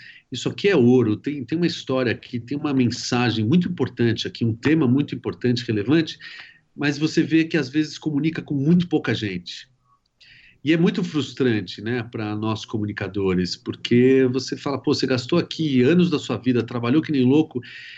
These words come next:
e você sabe que ali tem uma mensagem que poderia falar bem, mas em algum momento ali você tomou uma decisão e isso limitou o alcance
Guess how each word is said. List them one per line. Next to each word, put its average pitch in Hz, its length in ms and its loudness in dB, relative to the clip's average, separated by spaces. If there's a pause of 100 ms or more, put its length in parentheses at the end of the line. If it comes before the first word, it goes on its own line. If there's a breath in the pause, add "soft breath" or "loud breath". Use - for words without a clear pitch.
(200 loud breath)
e 143 80 -4
você 147 240 0
sabe 185 460 0
que 175 180 -4
ali 147 320 -2
tem 160 280 -2
uma 165 120 -2
mensagem 147 640 -4
que 165 80 -10
poderia 143 380 2
falar 139 360 -4
bem, 151 320 2
mas 160 320 2 (420)
em 143 80 -4
algum 147 240 -2
momento 185 400 2
ali 170 140 2
você 160 640 -2 (1080 soft breath)
tomou 170 280 4
uma 202 140 2
decisão 165 880 -2 (520)
e 175 360 -4
isso 180 500 -2 (240 loud breath)
limitou 180 840 2
o 170 60 4
alcance 180 840 -2